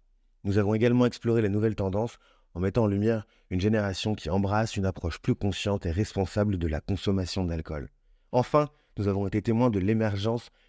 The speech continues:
de talents créatifs dans l'épreuve du bartender T C R, où l'innovation et l'art de la mixologie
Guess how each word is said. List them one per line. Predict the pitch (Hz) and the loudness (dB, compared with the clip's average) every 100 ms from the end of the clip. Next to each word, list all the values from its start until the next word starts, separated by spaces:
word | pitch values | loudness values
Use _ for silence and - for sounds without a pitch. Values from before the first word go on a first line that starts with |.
| _ _ _ - | _ _ _ -4
de | 95 | 0
talents | 113 113 | 2 2
créatifs | 113 110 95 - 120 | 2 0 0 0 0
dans | 92 | 2
l'épreuve | 92 - 113 98 | 0 0 0 0
du | 90 | -2
bartender | 95 - 98 95 98 104 | -4 -2 -2 0 0 0
T | 98 | -2
C | 90 90 | -4 -6
R, | 78 69 _ _ _ _ _ | -10 -12 _ _ _ _ _
où | 127 135 135 | -2 -2 0
l'innovation | 117 120 110 101 - 107 90 | 2 4 2 -2 -2 -2 0
et | |
l'art | 101 117 | 0 2
de | 92 | 0
la | 90 87 | -2 0
mixologie | 104 - 107 98 92 107 | -2 -2 -2 0 -2 -4